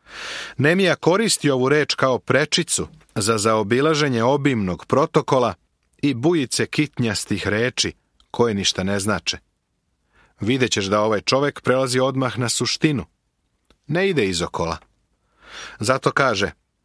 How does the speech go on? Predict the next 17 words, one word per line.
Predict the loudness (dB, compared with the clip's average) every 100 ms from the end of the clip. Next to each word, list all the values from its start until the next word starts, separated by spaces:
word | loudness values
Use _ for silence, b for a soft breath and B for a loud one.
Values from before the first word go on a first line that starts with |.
| B B B B B -2
„Tada | 0 0
se | 0 0
pomolih | 2 2 0 -2 0
Bogu | 0 2
nebeskom, | 0 0 0 -2 -2 -4 -8 _ _
baš | -2 0 0 -2
tu, | 0 -2 -6 _ _ _ _ _
pred | -8 -6
carem.” | 0 0 -2 -6 _ _ _ _ _ _ _ _ _ _ _ _ _ _ _ _
A | -2
car | 0 2 2
je | 0
rekao | 0 0 0
Nemiji: | 0 0 -2 -6 _ _ _ _ _ _ _ _ 0
„Očigledno | 2 2 2 2 2 0
hoćeš | 0 0 0 -2
nešto | 0 -2 0 0 -2